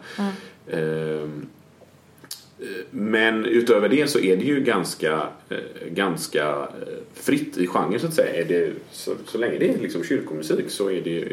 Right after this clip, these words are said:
Speaker 2: relativt okej. Däremot kan man också ha synpunkter på vad som är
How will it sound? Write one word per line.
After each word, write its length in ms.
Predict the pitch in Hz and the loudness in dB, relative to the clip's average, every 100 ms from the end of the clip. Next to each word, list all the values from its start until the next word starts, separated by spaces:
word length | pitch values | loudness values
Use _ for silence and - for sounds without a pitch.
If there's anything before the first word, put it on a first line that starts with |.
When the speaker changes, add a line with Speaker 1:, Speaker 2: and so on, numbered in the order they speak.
| - | -6
Speaker 2:
relativt 560 | 82 95 80 80 131 98 | 0 0 0 0 -2 -2
okej. 460 | - 147 185 - - - - | 0 2 2 -2 -10 -12 0
Däremot 420 | 87 147 139 - | 4 6 4 4
kan 100 | 104 | 2
man 120 | 98 | 2
också 300 | 92 - 135 | 0 2 2
ha 580 | 139 104 92 90 92 - - - - - | 4 4 4 4 2 -4 -18 -20 -20 -10
synpunkter 500 | - 98 90 87 92 | -2 0 0 -2 -2
på 100 | 92 | -2
vad 200 | 87 85 | 0 0
som 180 | 90 85 | 0 0
är 360 | 80 78 78 | 0 0 -2